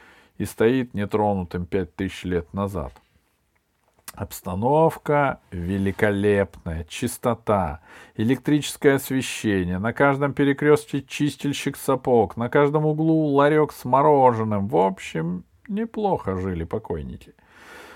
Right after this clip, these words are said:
Ну-с, мы почитали иероглифы, взглянули на золотой саркофаг, на мумию, пошли назад, вышли, глядим, Фукс пропал. Подождали, подождали, нет Фукса.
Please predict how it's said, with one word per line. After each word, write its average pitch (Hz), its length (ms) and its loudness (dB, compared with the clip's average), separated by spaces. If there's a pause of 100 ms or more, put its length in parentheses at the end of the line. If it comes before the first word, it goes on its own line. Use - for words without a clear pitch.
(140)
Ну-с, 233 380 4
мы 160 300 6
почитали 208 680 2
иероглифы, 175 760 6
взглянули 156 600 4
на 175 160 4
золотой 165 480 6
саркофаг, 151 680 2
на 117 120 2
мумию, 185 580 4
пошли 147 500 -6
назад, 101 800 -2
вышли, 143 640 2 (220)
глядим, 180 600 4 (920)
Фукс - 360 -10
пропал. 78 600 -6 (920)
Подождали, 90 760 -2
подождали, 123 960 0 (840)
нет 87 320 -4
Фукса. - 580 -14